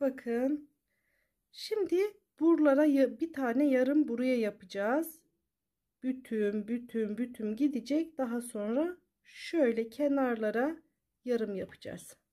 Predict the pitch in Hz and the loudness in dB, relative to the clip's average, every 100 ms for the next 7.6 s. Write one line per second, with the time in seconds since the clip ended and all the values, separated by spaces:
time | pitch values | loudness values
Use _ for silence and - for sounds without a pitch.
0 | _ - - 185 180 185 180 233 339 - | _ -20 -14 -12 -10 -10 -4 -2 -2 -6
1 | _ _ _ _ - 370 233 233 330 254 | _ _ _ _ 0 4 4 4 -2 0
2 | 254 269 269 - - 220 202 196 190 190 | 2 2 0 -10 -12 -8 -4 -2 -4 -6
3 | 185 180 - 185 180 - _ _ - 277 | -10 -10 -10 -10 -10 -14 _ _ -2 2
4 | 262 233 240 262 220 208 214 214 220 214 | 4 2 -2 -2 -4 -4 -4 -8 -6 -2
5 | 247 226 - 233 233 208 220 226 214 214 | -2 -4 -6 -6 -4 -4 -4 -4 -4 -4
6 | 220 - 233 254 - 208 240 262 254 269 | -8 -8 -6 -6 -12 -4 0 0 0 -2
7 | 240 226 208 226 330 | -2 -2 0 0 0